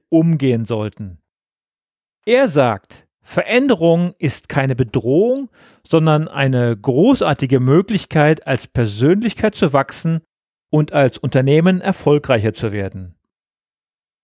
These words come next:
Und so ist unser Gespräch auch als ein Mutmacher zu verstehen, die vor uns liegenden Chancen zu begreifen und entschieden umzusetzen.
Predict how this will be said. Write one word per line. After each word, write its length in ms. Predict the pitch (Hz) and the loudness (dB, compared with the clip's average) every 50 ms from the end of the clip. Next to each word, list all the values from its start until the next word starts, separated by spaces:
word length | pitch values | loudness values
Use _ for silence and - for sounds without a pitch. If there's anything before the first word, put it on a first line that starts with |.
| _ _ _ - | _ _ _ -2
Und 160 | 175 156 127 | -2 2 2
so 160 | 208 277 294 | 2 2 2
ist 320 | 233 165 - - - - | 2 0 -2 -6 -6 0
unser 300 | 208 240 302 311 311 247 | 0 0 2 2 0 2
Gespräch 760 | 190 202 - - - - 143 151 160 170 180 170 - - - | 2 0 -2 -2 -4 -2 0 2 2 2 2 0 -2 -10 -6
auch 300 | 160 151 156 160 - - | -2 0 0 0 -2 -4
als 340 | - 147 143 135 - - - | -2 0 0 0 -2 -6 -6
ein 280 | 139 139 123 120 117 113 | -4 -4 -2 -2 -4 -4
Mutmacher 680 | 113 120 131 165 233 294 294 294 175 135 123 127 117 | -4 0 2 2 2 2 2 0 -2 0 0 0 -2
zu 140 | - - 127 | -2 -6 -4
verstehen, 680 | - 143 127 113 - - - 131 135 147 160 175 180 - _ _ _ _ _ _ _ _ - - | 0 0 0 -2 -2 -4 -2 0 0 0 0 0 -2 -4 _ _ _ _ _ _ _ _ -10 -6
die 300 | 139 139 139 139 139 131 | -4 -2 0 0 0 -2
vor 320 | - - - 233 254 262 | -2 0 2 2 4 4
uns 220 | 247 220 - - | 2 0 -2 -2
liegenden 360 | - 185 196 190 165 170 151 131 | -2 0 0 2 2 0 0 0
Chancen 520 | - - - - 202 214 214 - - 202 | -2 -4 -2 -2 0 0 0 2 0 0
zu 180 | - - - 139 | -2 0 -4 -2
begreifen 800 | 131 123 110 - 110 110 117 120 135 139 - - 180 180 175 - _ _ _ _ _ - | -2 -2 -2 0 0 2 2 2 2 0 0 -2 -2 -2 -2 -4 _ _ _ _ _ -6
und 180 | 151 143 127 | -4 -4 -2
entschieden 480 | 139 127 - - - 139 143 151 196 185 _ | -2 -4 -4 -4 -4 -4 -2 -2 -4 -6 _
umzusetzen. 920 | - 147 139 135 - - 120 98 110 101 - - - - 110 98 87 | -4 -4 -4 -4 -4 -6 -6 -2 -2 -2 -2 -4 -8 -10 -10 -12 -14